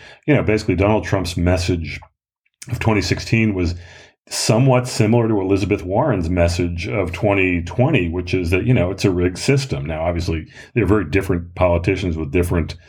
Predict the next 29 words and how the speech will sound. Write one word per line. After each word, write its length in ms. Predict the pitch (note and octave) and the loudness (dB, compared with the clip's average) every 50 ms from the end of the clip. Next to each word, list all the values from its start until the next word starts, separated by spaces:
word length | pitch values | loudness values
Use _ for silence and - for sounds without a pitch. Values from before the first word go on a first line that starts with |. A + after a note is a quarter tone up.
| - - - _ _ _ _ - | -20 -20 -20 _ _ _ _ 0
um, 440 | G2 F2+ E2+ D#2+ D2+ D2+ C#2+ C#2+ - - | 2 4 4 4 2 0 -4 -8 -8 -6
agendas 640 | G2+ E2 D2 F2 F2 F2 F2+ F2+ F#2+ G#2 G#2+ G2+ F#2 | -4 -2 2 2 4 4 4 4 2 2 2 2 0
and, 240 | F#2+ E2+ E2+ E2+ E2+ | 0 -2 -2 -2 -4
and 300 | - F2 D#2+ E2 D#2 C#2 | -4 -6 -6 -6 -6 -4
different 320 | D2 F2+ E2+ F2+ E2 D#2 | -4 -4 -2 -2 -4 -4
hearts, 480 | - - G2 G2+ G#2+ E2+ F2 F2 - - | -4 0 0 2 2 2 0 -4 -10 -10
but 360 | - - G2+ F#2 F2 E2+ F#2 | -4 -2 -2 -2 -2 -2 -2
it 160 | G2+ A2 - | -2 -2 -2
was 140 | G#2+ F2+ F2+ | -2 0 0
also, 560 | G#2+ G#2 G#2 - - G2+ F#2 F2 E2 - - - - - - - _ _ _ _ _ - | 0 -2 -2 -2 -2 0 0 0 -2 -4 -6 -14 -20 -20 -20 -20 _ _ _ _ _ -4
I 100 | G#2+ G2+ | -2 0
mean, 200 | G#2 G2 G2+ A#2 | 0 0 0 2
it 120 | A#2+ A2 | 2 2
was 180 | G#2+ A2 F#2+ A2+ | 2 0 0 -2
the 220 | - C#3+ A#2 B2 | -4 0 0 0
same 320 | B2 - C3+ C3 A#2+ A2+ G#2+ | 0 2 2 2 2 2 2
kind 180 | - A2+ G2+ | 0 -2 -2
of 140 | F#2 F2 E2 | -2 -4 -2
deal 320 | F2 G#2+ B2 G#2+ F2 F2 E2+ | 0 2 2 2 2 0 -2
that, 200 | E2+ E2+ F2 F2 | -2 -4 -4 -2
like, 240 | F2 E2+ E2 D2 | -2 -2 -2 0
look, 260 | G2 A2 G#2 - - - | -2 -2 -2 -4 -4 -6
this 220 | F2+ E2+ E2+ - | -6 -6 -6 -6
is 80 | E2+ F2 | -4 -4
a 80 | F2+ | -4
system 400 | E2+ - - G2+ F#2 - - F2 | -4 -2 -2 -2 -2 -2 -4 -4
arrayed 360 | E2+ E2 E2 E2+ E2+ E2+ E2 | -4 -6 -4 -2 -2 -2 -2
against 420 | D#2+ C#2 - G2+ A2+ B2+ B2 - - | -4 -4 -2 0 0 0 -2 -4 -6
you. 160 | E2+ D#2 C#2+ | -8 -8 -8